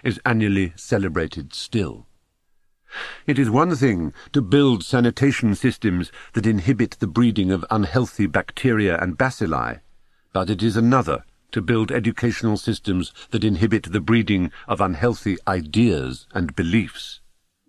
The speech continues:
Besides, while we can universally agree that cholera, typhus, and typhoid are unhealthy, we are unable to come anywhere close to consensus as to the healthiness or otherwise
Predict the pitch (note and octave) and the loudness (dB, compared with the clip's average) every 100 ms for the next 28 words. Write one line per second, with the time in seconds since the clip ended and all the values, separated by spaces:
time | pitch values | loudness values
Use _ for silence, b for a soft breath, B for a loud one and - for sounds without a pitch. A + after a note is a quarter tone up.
0 | - C3+ C3+ D#3 C#2+ C#2 - b b b | -2 0 2 2 0 -8 -16 b b b
1 | - C3 C#3+ B2 - G#2+ A2 C3+ F#2+ C3 | 0 4 4 2 2 4 6 4 4 2
2 | - G#2 F#2+ E2+ B2 A2 E2+ E2+ - - | 2 2 2 2 2 2 0 -4 -4 -2
3 | G#2+ G#2+ A#2 D#3+ - - G2+ G2+ F#2+ E2 | 2 2 2 -2 -6 -4 -2 0 -2 -2
4 | F2+ E2+ - - C3+ C#3 F2 D#2 D2+ E2+ | -2 -4 -4 0 0 2 0 0 0 0
5 | - G2 F2+ - A#2+ B2 D#2 C2+ B B | 0 0 0 0 0 0 -4 -6 B B
6 | B B2 A2 C#3 D3 D#3 C3 C3 - B2 | B 2 2 4 4 4 4 0 0 0
7 | B2 C#3 C3+ C3+ - F#3 G3+ - - - | 4 4 4 2 0 2 2 0 -6 -2
8 | A2+ - B2 - C#2 - B B - A2 | -4 2 2 2 -6 -10 B B -4 -2
9 | A2+ G2 - C3 A2+ G2 F#2 F#2+ G#2 G#2+ | 0 0 2 2 2 0 2 2 2 2
10 | G2 F2 E2 - | 4 4 2 -2